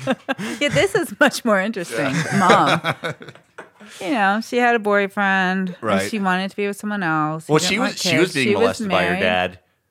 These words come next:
Speaker 2: Her stepdad, I think. And her stepdad actually came to the trial and said, like, "Yes, I've been molesting her
Speaker 1: Oh,
Speaker 2: forever."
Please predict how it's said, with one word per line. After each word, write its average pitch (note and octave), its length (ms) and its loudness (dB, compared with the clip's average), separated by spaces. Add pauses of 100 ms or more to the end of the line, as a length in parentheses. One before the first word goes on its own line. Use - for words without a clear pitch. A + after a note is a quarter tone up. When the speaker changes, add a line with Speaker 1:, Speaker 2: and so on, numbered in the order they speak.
(100)
Speaker 2:
Her A2 120 -2
stepdad, G#2+ 440 0
I F2 80 -4
think. F2 240 -10
And G2+ 80 -4
her A2 60 -2
stepdad D3 360 0
actually A#2 340 -2
came A#2+ 240 -2
to A#2 60 -2
the G#2 60 -4
trial G#2 300 0
and F#2 80 -6
said, F#2 160 -6
like, E2+ 160 -6
"Yes, F2+ 260 -4
I've E2+ 140 -8
been F2+ 140 -6
molesting E2 360 -10
her E2 60 -10
Speaker 1:
Oh, C4+ 180 -4
Speaker 2:
forever." F3+ 80 -2